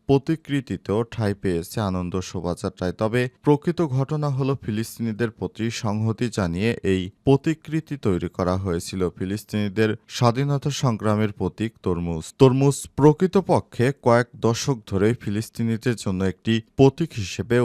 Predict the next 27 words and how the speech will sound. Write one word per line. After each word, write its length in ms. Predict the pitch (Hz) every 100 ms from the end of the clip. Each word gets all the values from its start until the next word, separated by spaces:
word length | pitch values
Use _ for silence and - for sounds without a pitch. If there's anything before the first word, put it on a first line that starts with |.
| 104
উপস্থাপন 560 | - 110 - 120 117 117
করা 260 | - 110
হলেও 340 | 113 98 85 120
প্রায় 360 | - 107 104 107 -
ফিলিস্তিনের 580 | 131 131 156 - 160 160 -
পতাকার 560 | 135 131 139 143 131 131 - - 110
রং 120 | 135 147
বোঝাতে 560 | 117 98 101 90 - 110 131 _
তরমুজকেই 680 | 123 120 123 113 - 107 110
ব্যবহৃত 500 | 101 92 90 92 -
হয়ে 280 | 98 101 92
থাকে। 400 | - 101 - 95 87 _
ফলটির 380 | - 104 117 117 113 _
বাইরের 420 | 95 120 127 139 151
অংশের 340 | 151 143 156 107
রং 100 | 95
সবুজ 500 | 123 - 95 82 92 -
আর 160 | 95 95 - - 98
ভেতরের 440 | 120 - 151 143
অংশগুলো 540 | 113 110 120 85 85 104 135 _ 90
রং 120 | 92 92
লাল। 180 | 87 90 - _
সাদা 480 | - 127 120 117 135 -
ও 100 | - 98 -
কালো 300 | 101 85 101
এবং 280 | 113 90 104 104 107 -
রংগুলো 460 | 131 139 143 160